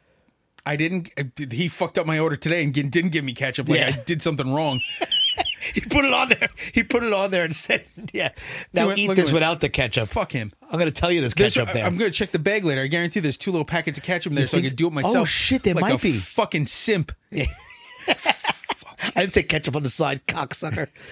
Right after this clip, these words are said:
Speaker 1: So the place that we normally go to for bagels,
Speaker 2: Uh-huh.
Speaker 1: uh, Utopia. Well, the
Speaker 2: Utopia
Speaker 1: place I go
Speaker 2: Bagels.
Speaker 1: is Utopia Bagels.
Speaker 2: Yeah.
Speaker 1: And I asked the guy, like, "Yo, mix up ketchup and hot sauce together for me."
Speaker 2: Yeah.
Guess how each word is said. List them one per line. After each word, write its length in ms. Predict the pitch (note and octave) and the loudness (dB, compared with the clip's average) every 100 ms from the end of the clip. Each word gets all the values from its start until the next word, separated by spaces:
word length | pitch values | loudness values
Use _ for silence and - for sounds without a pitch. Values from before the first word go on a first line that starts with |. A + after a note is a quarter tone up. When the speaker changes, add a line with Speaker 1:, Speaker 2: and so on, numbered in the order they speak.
| - - - _ | -18 -20 -20 _
Speaker 1:
So 260 | - E3 - _ _ - | -2 -2 -2 _ _ -8
the 80 | C#3 | -4
place 280 | F3 E3+ - | -2 -2 -2
that 100 | D#3 | -2
we 100 | D3+ | 0
normally 300 | C#3+ C#3 C3 | 0 0 0
go 120 | B2+ | -2
to 140 | C3 | -4
for 140 | - A#2+ | -6 -4
bagels, 500 | C3 A#2 A2+ - C3 | -4 -2 -6 -4 -4
Speaker 2:
Uh-huh. 220 | B2+ G#2 - B2 | -2 -4 -8 -6
Speaker 1:
uh, 360 | A2+ G#2+ A2 - - | -4 -6 -8 -16 -14
Utopia. 440 | C3 B2+ D3+ D3+ C#3+ | -8 -2 -2 -2 -6
Well, 300 | C#3+ C#3 A#2 _ | -4 -2 -4 _
the 60 | - | -16
Speaker 2:
Utopia 140 | - | -6
Speaker 1:
place 220 | D3+ F3 - D#3 | 0 0 0 -2
I 160 | E3 | 0
go 140 | D3+ B2 | 0 -2
Speaker 2:
Bagels. 200 | G#2+ - - | -4 -10 -8
Speaker 1:
is 140 | B2 | -6
Utopia 380 | C3 C#3 A#2+ A#2 | -4 -2 -2 -2
Bagels. 360 | A#2 A2 - - | -4 -6 -8 -10
Speaker 2:
Yeah. 80 | - _ - - _ - | -14 _ -20 -20 _ -8
Speaker 1:
And 180 | C3+ C3 | -4 -2
I 120 | C3 | -2
asked 200 | C#3+ D3+ | -2 -2
the 60 | C3+ | -2
guy, 260 | B2+ A#2 | -2 0
like, 160 | B2 B2 | 0 0
"Yo, 200 | D3+ C3+ | 0 0
mix 240 | B2+ D#3+ F#3 | 0 -2 -2
up 140 | D#3 | -2
ketchup 320 | E3+ D3 C#3+ | -2 -2 -2
and 80 | B2+ | -4
hot 180 | D3+ D3+ | -4 -2
sauce 160 | D3 B2+ | -4 -4
together 280 | C3+ C#3+ | -2 -2
for 100 | E3 | -2
me." 200 | G#3 A3+ A3+ | -4 -4 -2
Speaker 2:
Yeah. 280 | A#2+ A2 | -2 -2